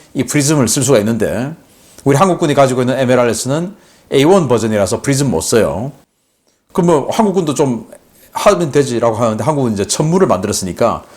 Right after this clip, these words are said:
거기에 케이티즘에서 대함 타격용 탄도 지금 만들고 있지 않습니까? 그래서 한국은 뭐 중복이니까 굳이 안 할 것 같아요. 그래서 주한미군이 이, 에, 대대를 가지고 있지요.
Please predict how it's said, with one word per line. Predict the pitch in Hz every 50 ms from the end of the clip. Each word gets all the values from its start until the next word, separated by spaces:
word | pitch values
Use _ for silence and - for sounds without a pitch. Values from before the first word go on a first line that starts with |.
| - - -
거기에 | 151 135 135 135 123
케이티즘에서 | - - 151 135 - 190 185 190 156 117 101 101 85 82 104 131 147 156 - - - - _ -
대함 | - 107 117 151 160 147
타격용 | - 160 135 143 143 143 147 147 147 143 139 - _
탄도 | - - 123 117 123 113
지금 | 127 127 107
만들고 | 92 98 117 139 131 110
있지 | 104 107
않습니까? | 95 85 92 107 113 110 98 85 85 98 104 - - - -
그래서 | - 139 117 -
한국은 | - 165 147 135 135 135 123
뭐 | 117 104
중복이니까 | - 113 104 110 131 139 143 131 120 - 101
굳이 | - - 117 113 107 - - - - - - -
안 | - 85 104
할 | 113 110
것 | 117 131
같아요. | 135 135 135 143 117 85 76 87 113 127 135 _ _ _
그래서 | - 202 160 170 156
주한미군이 | 113 - - 123 131 160 175 190 190 233 214 131 92 90 110 139 151 151 - _ - - - - _ _ -
이, | 151 143 139 135 123 120 110 - - - - _ _ _ _ _ _ _ _ - -
에, | 110 104 104
대대를 | - 117 117 151 147 143 139 135 135 123 120 135 147 143 139 135 131
가지고 | - 135 131 123 120 123 110 101 - - -
있지요. | - 110 - 117 110 117 147 160 180 175